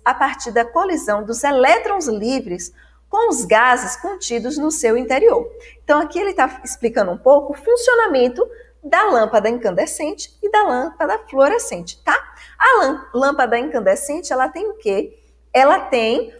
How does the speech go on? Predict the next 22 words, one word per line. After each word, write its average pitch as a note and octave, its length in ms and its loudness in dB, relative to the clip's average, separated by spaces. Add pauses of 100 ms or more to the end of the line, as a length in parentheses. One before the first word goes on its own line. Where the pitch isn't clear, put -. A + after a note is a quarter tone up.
(160)
um D#4 100 -2
filamento, G4 760 2 (360)
né? B3 160 0 (640)
É - 60 -2
como C#5 180 -4
se - 160 -12
fosse A4+ 220 -4
um B4+ 80 -6
fiozinho, C4+ 840 -2
certo? A#4 440 0 (400)
É, A#3+ 380 6
de G#4 160 0
um A4 140 2
metal C4+ 400 0
específico. B3+ 760 -6 (300)
E F#4 80 -4
esse A#4 280 0
filamento, G4 720 0 (300)
né, B3+ 280 -2
quando G#4+ 280 2
a D4+ 280 2
corrente F4 600 -4